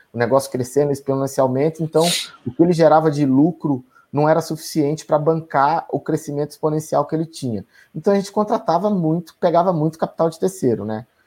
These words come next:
É, e no, em dois mil e sete pra dois mil e oito, o movimento que a, que, que o, a, aquela crise mundial trouxe foi que os bancos resolveram retirar o capital de terceiro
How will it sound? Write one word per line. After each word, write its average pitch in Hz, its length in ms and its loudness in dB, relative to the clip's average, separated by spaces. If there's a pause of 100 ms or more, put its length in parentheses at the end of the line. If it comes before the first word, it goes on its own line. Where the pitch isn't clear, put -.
(340)
É, 110 560 0
e 254 420 2
no, 165 320 -2
em 196 120 0
dois 196 200 6
mil 175 120 0
e - 20 2
sete 151 420 0
pra 139 120 -2
dois 135 180 -2
mil 131 140 -4
e 123 60 0
oito, 165 460 0 (380)
o 120 80 -4
movimento 180 540 -2
que 160 260 2
a, 139 100 4
que, 123 600 -4
que 120 360 -4 (140)
o, 98 160 -8 (100)
a, 98 340 -4
aquela 123 280 2
crise 131 380 -2
mundial 120 640 2 (320)
trouxe 180 420 2
foi 147 260 0
que 180 380 -4 (260)
os 147 180 0
bancos 131 800 0
resolveram 147 840 0
retirar 156 1000 0
o 131 60 -4
capital 139 400 -2
de 139 100 -14
terceiro 151 600 -2